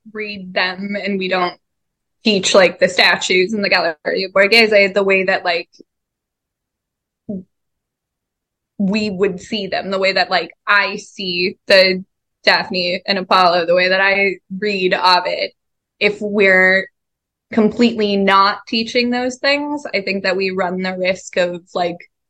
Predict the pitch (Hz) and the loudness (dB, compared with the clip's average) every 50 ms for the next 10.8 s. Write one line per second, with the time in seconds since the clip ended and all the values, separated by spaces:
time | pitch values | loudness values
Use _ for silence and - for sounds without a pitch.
0 | _ _ _ _ _ _ _ _ _ _ _ _ _ _ _ _ _ _ _ _ | _ _ _ _ _ _ _ _ _ _ _ _ _ _ _ _ _ _ _ _
1 | _ _ _ _ _ _ _ _ _ _ _ _ _ _ _ - 208 208 202 196 | _ _ _ _ _ _ _ _ _ _ _ _ _ _ _ 2 2 4 4 4
2 | 185 185 185 190 190 - - - - - 247 - - 247 - - 196 185 185 185 | 2 0 0 -2 -4 -6 -6 -6 -6 -6 -8 -8 -12 -14 -8 -6 -6 -6 -6 -6
3 | 185 - - 196 190 180 185 196 202 202 196 190 180 180 175 175 180 - - _ | -6 -2 0 2 2 2 0 -2 -4 -2 0 0 0 0 0 -2 -4 -8 -10 _
4 | _ _ _ _ _ _ _ _ _ _ _ _ _ _ _ _ _ _ _ _ | _ _ _ _ _ _ _ _ _ _ _ _ _ _ _ _ _ _ _ _
5 | _ _ _ 202 202 196 196 190 190 196 196 - - 196 190 185 190 190 190 190 | _ _ _ -2 -2 -2 -2 -2 -2 -2 -2 0 0 2 2 2 0 0 -2 -2
6 | 196 190 190 208 196 190 185 185 185 185 - 170 185 208 196 196 202 196 196 196 | -2 -2 -2 -2 0 2 2 2 0 -2 -8 -6 -4 -2 -2 -2 -2 -4 -6 -8
7 | 185 - 196 190 - 190 185 185 180 180 185 - - - 180 175 165 - _ _ | -8 -10 -12 -8 -4 -2 -2 -2 0 -2 -4 -4 -4 -4 -4 -4 -6 -10 _ _
8 | - - - 208 165 - 170 165 - 185 196 214 208 - - 180 175 175 180 - | -18 -10 -6 -6 -6 -6 -6 -10 -8 -6 -6 -6 -6 -6 -6 -6 -6 -6 -8 -10
9 | 226 220 - - 202 190 180 180 185 185 190 - 190 185 185 - 180 165 165 - | -10 -8 -6 -4 -4 -2 -2 -4 -4 -6 -2 0 0 0 0 0 -4 -4 -4 -4
10 | - 175 175 175 185 185 180 175 170 170 - - - - - - | -2 0 0 0 0 -2 -4 -6 -6 -8 -8 -10 -10 -12 -14 -20